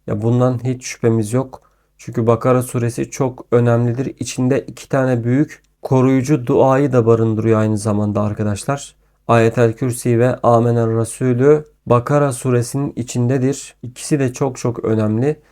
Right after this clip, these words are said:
Kim Amener Resulü gece yatmadan önce okursa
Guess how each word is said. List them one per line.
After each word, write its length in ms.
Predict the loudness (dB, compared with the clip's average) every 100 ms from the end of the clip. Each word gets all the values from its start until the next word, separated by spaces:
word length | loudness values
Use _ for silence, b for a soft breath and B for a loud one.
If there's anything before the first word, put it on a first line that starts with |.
| b b b -4
Kim 380 | 0 2 0 -8 _ _ _ _ _ 0
Amener 560 | 2 2 0 0 0
Resulü 500 | -2 -2 -2 0 -2
gece 260 | 0 0 2
yatmadan 520 | 0 0 0 -2 0
önce 300 | 0 0 0
okursa 840 | -4 0 0 0 -4 -2 -2 -2